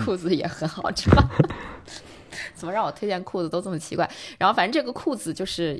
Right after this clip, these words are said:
依然也是粗腿友好，就我穿它也不是紧身裤。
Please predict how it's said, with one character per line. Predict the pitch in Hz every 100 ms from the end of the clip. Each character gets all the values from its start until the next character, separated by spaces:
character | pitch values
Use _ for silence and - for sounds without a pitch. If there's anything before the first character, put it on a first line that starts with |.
| -
依 | - 269
然 | 262 175
也 | 185
是 | - 175
粗 | 165 - 214
腿 | - -
友 | -
好， | - - - _ _ _
就 | - 165
我 | 127
穿 | - 202 185 190 - -
它 | 180
也 | 147
不 | -
是 | 180
紧 | 160 143
身 | 165 185
裤。 | -